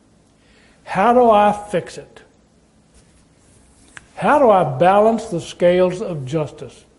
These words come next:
How do I right the wrong that I've done to you or to myself? Now, to myself, it's gonna be a little easier, because I can go to God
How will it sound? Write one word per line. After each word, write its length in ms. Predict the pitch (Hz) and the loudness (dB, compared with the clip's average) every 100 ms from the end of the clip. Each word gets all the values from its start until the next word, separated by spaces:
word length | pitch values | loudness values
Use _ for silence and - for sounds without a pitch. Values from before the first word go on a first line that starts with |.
| _ _ _ _ _ _ _ _ _ _ _ _ _ | _ _ _ _ _ _ _ _ _ _ _ _ _
How 240 | - 208 269 | -2 0 4
do 100 | 214 | 4
I 180 | 180 | 4
right 540 | 160 156 190 254 254 - | 2 2 2 2 -2 -4
the 120 | 247 | -2
wrong 640 | 226 202 170 156 165 196 | 0 2 4 2 0 -4
that 140 | 156 160 | -4 -2
I've 280 | 185 160 139 | -2 -2 0
done 300 | 165 170 147 | 0 0 -2
to 100 | 151 | -6
you 600 | 147 180 147 143 170 - - - | -2 0 0 -2 -8 -10 -20 -8
or 140 | 165 | -8
to 180 | 165 175 | -4 -2
myself? 760 | 170 170 170 - 160 - - - _ _ _ _ _ _ _ _ _ _ _ | 0 -2 -4 0 0 -2 -14 -20 _ _ _ _ _ _ _ _ _ _ _
Now, 140 | 170 165 | -6 -6
to 300 | - 269 311 | -2 0 2
myself, 600 | 277 262 - 233 226 220 | 2 0 0 2 2 0
it's 140 | 175 | -4
gonna 220 | - 180 | -4 -2
be 140 | 170 175 | 0 0
a 40 | |
little 220 | 175 170 | 2 2
easier, 480 | 170 160 113 110 - _ _ _ _ _ _ _ _ _ _ _ _ _ _ _ | 0 -2 -4 -14 -20 _ _ _ _ _ _ _ _ _ _ _ _ _ _ _
because 320 | 165 147 160 | -8 -4 -2
I 160 | 175 233 | 0 0
can 160 | 226 180 | 0 2
go 180 | 202 | 4
to 80 | 220 | 2
God 480 | 156 156 151 196 190 | 2 0 0 -2 -4